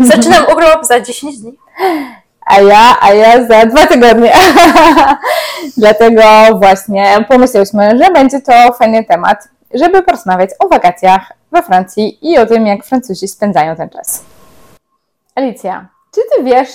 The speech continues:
Speaker 2: gdzie Francuzi jeżdżą na wakacje?
Speaker 1: W sumie nie za bardzo, bo ja to zawsze na wakacje gdzieś tam wyjeżdżam też i, e, jakby się nigdy nie zastanawiałam nad tym, a gdzie, k-, które kierunki są
Speaker 2: Okej.
Speaker 1: popularne.
Speaker 2: A czy wiesz kiedy?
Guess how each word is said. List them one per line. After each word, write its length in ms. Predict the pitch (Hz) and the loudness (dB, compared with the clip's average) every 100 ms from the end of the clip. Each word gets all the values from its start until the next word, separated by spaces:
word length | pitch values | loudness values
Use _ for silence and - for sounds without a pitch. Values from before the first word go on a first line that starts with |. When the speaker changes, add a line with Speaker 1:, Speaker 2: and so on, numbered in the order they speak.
| 220 | -12
Speaker 2:
gdzie 220 | 196 220 | -6 -6
Francuzi 440 | 220 214 - 185 | -6 -14 -16 -14
jeżdżą 240 | 185 185 185 | -14 -14 -18
na 100 | 175 | -18
wakacje? 420 | 175 - - _ _ _ _ _ _ _ _ _ - | -20 -20 -20 _ _ _ _ _ _ _ _ _ -14
Speaker 1:
W 60 | |
sumie 240 | - 349 339 349 349 _ | -12 -6 -2 -2 -6 _
nie 400 | 269 262 277 302 | -20 -20 -12 -4
za 140 | 302 | -2
bardzo, 560 | - - 269 254 254 320 339 _ - 277 254 | -2 -4 -4 -6 -4 -6 -10 _ -20 -20 -12
bo 180 | 233 247 | -8 -4
ja 220 | 240 294 | -2 -4
to 140 | 285 | -6
zawsze 280 | 247 262 - | -8 -10 -10
na 120 | 240 | -10
wakacje 340 | 226 233 262 247 | -10 -10 -12 -14
gdzieś 160 | 202 208 | -18 -14
tam 260 | 220 214 | -14 -14
wyjeżdżam 580 | 196 220 226 214 208 196 | -16 -12 -12 -12 -16 -14
też 300 | 208 208 208 | -16 -16 -18
i, 140 | 202 190 | -20 -20
e, 280 | 196 190 | -18 -18
jakby 280 | 190 196 202 | -18 -20 -20
się 160 | 202 202 | -20 -20
nigdy 220 | 214 214 | -20 -20
nie 100 | 208 | -20
zastanawiałam 580 | 208 - 214 220 302 214 | -20 -20 -20 -16 -16 -16
nad 220 | - _ | -20 _
tym, 280 | 185 190 185 | -20 -20 -20
a 300 | 185 185 185 | -20 -20 -20
gdzie, 460 | 202 214 208 202 202 | -20 -16 -14 -14 -16
k-, 240 | _ - 247 | _ -20 -20
które 240 | - 339 320 | -10 -8 -8
kierunki 420 | 294 277 285 285 | -10 -14 -14 -10
są 80 | 214 | -10
Speaker 2:
Okej. 440 | 240 208 190 190 233 | -8 -6 -4 -4 -4
Speaker 1:
popularne. 720 | 247 220 214 220 220 247 277 _ _ _ _ _ - | -2 -2 -4 -8 -10 -12 -12 _ _ _ _ _ -4
Speaker 2:
A 100 | 247 | -4
czy 120 | 302 | -2
wiesz 160 | 339 359 | -4 -2
kiedy? 440 | 370 320 202 82 | 0 0 -2 -8